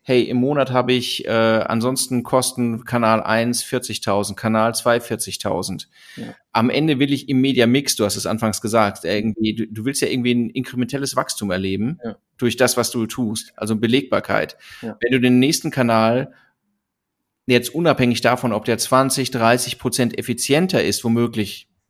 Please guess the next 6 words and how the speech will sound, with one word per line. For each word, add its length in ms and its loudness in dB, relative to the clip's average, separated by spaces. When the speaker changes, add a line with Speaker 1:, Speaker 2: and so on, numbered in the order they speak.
Speaker 1:
oder 200 4
Speaker 2:
Ja. 60 -4
Speaker 1:
also 200 -2
günstiger 600 4
pro 260 2
Ergebnis, 600 -2